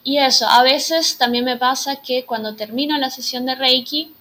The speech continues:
eh, que te lo he dicho a ti también, que... Eh, cuando hago la sesión de Reiki mando el mensaje de la energía que sentí en la, en la sesión y te digo, me quedo un poco, un rato conectada, eh, para poder charlar y que la persona me diga qué siente, qué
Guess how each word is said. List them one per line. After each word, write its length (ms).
eh, 560
que 100
te 100
lo 80
he 40
dicho 220
a 40
ti 100
también, 440
que... 100
Eh, 600
cuando 220
hago 140
la 100
sesión 240
de 100
Reiki 340
mando 280
el 100
mensaje 720
de 120
la 120
energía 500
que 140
sentí 520
en 220
la, 400
en 100
la 100
sesión 540
y 80
te 100
digo, 220
me 120
quedo 180
un 80
poco, 280
un 180
rato 240
conectada, 640
eh, 400
para 240
poder 260
charlar 500
y 60
que 80
la 140
persona 420
me 140
diga 240
qué 120
siente, 420
qué 80